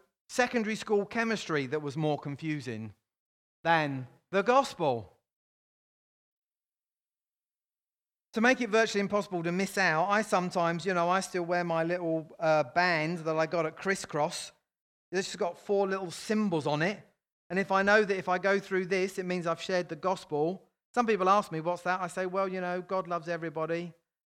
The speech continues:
Our sin separates us," you know, a divide sign. But, you know, Jesus died on the cross, made a way that we could be forgiven. What are you gonna do about it? I mean, that's the gospel.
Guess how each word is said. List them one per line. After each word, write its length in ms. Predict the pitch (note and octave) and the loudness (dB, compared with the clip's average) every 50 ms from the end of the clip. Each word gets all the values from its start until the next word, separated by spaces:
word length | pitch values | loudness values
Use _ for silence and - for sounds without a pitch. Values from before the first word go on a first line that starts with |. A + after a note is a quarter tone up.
| _ _ - | _ _ -4
Our 200 | D#3 D#3 D#3+ D#3+ | -2 -2 -2 -2
sin 420 | - - - G3+ G3 G3 G3 G3 | -4 -8 -4 -4 -2 -2 -4 -6
separates 720 | F3+ - - - F#3 F#3 - E3 D3 D3 D3 D3+ D3 - - | -8 -8 -6 -6 -6 -6 -4 -4 -2 -2 -2 -4 -6 -8 -6
us," 300 | D#3 D#3 F3 - - - - | -6 -6 -6 -8 -16 -16 -12
you 80 | F3+ | -8
know, 200 | E3+ D3 D3 D3+ | -6 -4 -4 -4
a 40 | D3+ | -6
divide 520 | B2 C#3 C3 A#2+ C#3+ C#3 C#3 C#3 C#3 - | -8 -8 -10 -6 -6 -4 -4 -4 -6 -8
sign. 480 | - - - B2+ B2 C3 C#3 D#3 E3 - _ _ _ _ _ _ _ _ _ _ _ _ _ _ _ _ _ - | -12 -10 -8 -8 -6 -6 -6 -8 -10 -12 _ _ _ _ _ _ _ _ _ _ _ _ _ _ _ _ _ -10
But, 140 | D3 D#3+ F3 | -10 -8 -6
you 80 | F3 | -4
know, 160 | E3+ F3 F3 E3 | -4 -4 -6 -6
Jesus 400 | - F3+ F#3+ G3 D#3+ F3+ E3 - | -6 -6 -8 -6 -6 -10 -12 -8
died 260 | - F3 E3 D#3+ D#3+ | -6 -4 -4 -4 -4
on 140 | D#3+ D#3 D3 | -6 -8 -8
the 60 | C#3 | -12
cross, 520 | - - - C3+ C3+ C#3 - - - - _ _ _ _ _ _ _ _ _ _ _ _ - | -12 -10 -8 -8 -8 -8 -10 -18 -20 -20 _ _ _ _ _ _ _ _ _ _ _ _ -12
made 180 | C3+ C#3 C3 | -10 -8 -8
a 80 | C3+ C3 | -8 -6
way 220 | C3 C3+ C3+ C3 | -4 -4 -4 -4
that 80 | B2+ C3 | -6 -8
we 100 | C3 B2 | -10 -12
could 220 | - - C#3+ A#2+ | -12 -12 -14 -10
be 100 | B2 B2 | -10 -12
forgiven. 600 | A#2 - A#2+ A2 A#2+ A#2+ A2 A2+ A2+ A2+ A2+ A#2 _ _ _ _ _ _ _ _ _ _ _ _ _ _ _ _ _ _ _ | -12 -12 -14 -10 -10 -8 -8 -8 -10 -12 -12 -16 _ _ _ _ _ _ _ _ _ _ _ _ _ _ _ _ _ _ _
What 120 | D3+ D#3+ | -20 -18
are 60 | E3+ | -16
you 60 | C#3+ | -14
gonna 180 | B2 C#3 B2 A#2 | -12 -10 -12 -12
do 200 | G#2+ - A#2 A2 | -12 -12 -14 -14
about 320 | G#2+ F#2+ G#2 G2 G2 G2 | -12 -14 -16 -16 -16 -18
it? 100 | G2+ G2+ _ _ _ _ _ _ _ _ _ _ _ - | -20 -20 _ _ _ _ _ _ _ _ _ _ _ -4
I 60 | G3 | 0
mean, 140 | G#3+ A#3 A#3 | 0 0 0
that's 180 | B3+ A#3+ B3 - | 0 -2 -4 -6
the 100 | - A#3 | -8 -8
gospel. 600 | A#3 A#3+ A#3 A3+ - - - D#3 A#2 G2+ - | -6 -8 -8 -10 -12 -10 -8 -10 -10 -10 -14